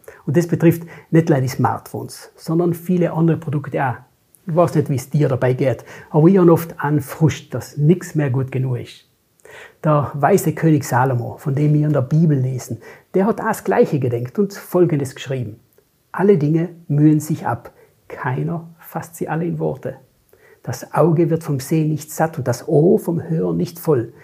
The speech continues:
Was gewesen ist, wird wieder sein. Was man getan hat, wird man wieder tun. Und nichts ist wirklich neu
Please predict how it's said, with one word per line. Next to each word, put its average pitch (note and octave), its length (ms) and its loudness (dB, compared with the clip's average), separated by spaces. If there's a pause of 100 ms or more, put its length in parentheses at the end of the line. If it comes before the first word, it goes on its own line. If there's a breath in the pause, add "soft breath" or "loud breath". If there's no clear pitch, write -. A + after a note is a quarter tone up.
(180 loud breath)
Was B2 160 -4
gewesen D3 520 0
ist, - 220 -8 (120)
wird F3+ 220 0
wieder F#3+ 160 2
sein. C3 380 -4 (280 soft breath)
Was B2+ 160 -4
man B2+ 140 -2
getan B2 460 -6
hat, F#3 140 -8 (160)
wird E3+ 180 -2
man E3+ 200 0
wieder D#3 280 -2
tun. - 300 -8 (340 soft breath)
Und C3+ 200 -8
nichts E3+ 400 -2
ist - 220 -10
wirklich E3 380 -4
neu A#2 300 -4